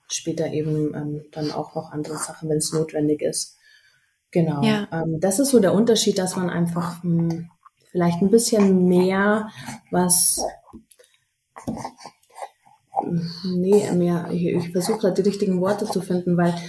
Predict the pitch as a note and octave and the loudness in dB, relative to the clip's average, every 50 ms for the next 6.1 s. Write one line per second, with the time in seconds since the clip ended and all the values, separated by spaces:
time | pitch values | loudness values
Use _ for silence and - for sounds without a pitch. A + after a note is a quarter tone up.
0 | - - - F#3+ G3 F#3+ F#3+ E3+ - G#3 G#3+ - - B3 A#3 A#3+ - - A#3 A#3 | -14 -8 -2 0 2 2 4 2 2 2 0 2 2 2 2 2 4 4 4 4
1 | A#3+ G#3+ G#3 G#3+ A3 A3+ A3 G#3+ G3+ G#3 F3+ E3+ D#3 D3 D3 - - C#3 C#3 C#3+ | 4 4 6 6 6 6 6 6 4 4 4 2 2 2 -2 -4 -4 -4 -4 -4
2 | - - - C#3 C3 C3+ C3+ - - - - B3+ - _ _ _ _ - - - | -4 -2 -2 0 0 0 -2 -4 -10 -16 -18 -18 -18 _ _ _ _ -12 -12 -12
3 | - _ _ _ _ _ _ _ - G#3+ G3+ G3 F#3+ F#3+ G#3 G3+ - _ _ _ | -12 _ _ _ _ _ _ _ -2 0 0 2 0 -2 -4 -8 -12 _ _ _
4 | _ - F#3+ F#3+ F#3 F#3 F#3 F#3 F3+ F3 F3 F3+ F#3 G3+ A#3 A#3 A#3 G#3 F#3+ - | _ 2 4 6 6 4 4 4 4 4 6 6 6 4 4 4 2 2 2 2
5 | F#3 F#3+ - G#3+ - - F3 E3+ E3+ - E3 F3 G#3 - - - B3+ C4 C4+ D4 | 0 0 0 -2 0 0 0 0 2 2 2 2 2 0 -2 -2 -2 -2 0 -2
6 | E4 | -2